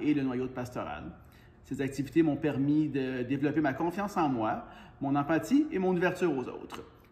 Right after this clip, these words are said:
Par la suite, j'ai aussi été appelé à co-animer des camps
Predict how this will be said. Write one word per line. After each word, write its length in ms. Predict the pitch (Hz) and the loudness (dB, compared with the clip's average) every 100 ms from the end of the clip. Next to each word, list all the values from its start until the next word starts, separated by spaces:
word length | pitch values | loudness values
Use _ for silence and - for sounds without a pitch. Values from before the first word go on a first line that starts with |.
| - | 2
Par 140 | 175 | 4
la 120 | 143 139 | 6 2
suite, 260 | - 226 - 147 | -2 -4 -6 -4
j'ai 180 | 127 151 | 4 6
aussi 300 | 151 - 247 | 6 4 2
été 200 | 156 147 | 4 0
appelé 240 | 139 208 | 0 -2
à 80 | - | -2
co-animer 640 | - 254 226 156 143 147 - | 0 2 2 2 2 -2 -4
des 180 | 139 123 | -2 -2
camps 220 | 139 | -4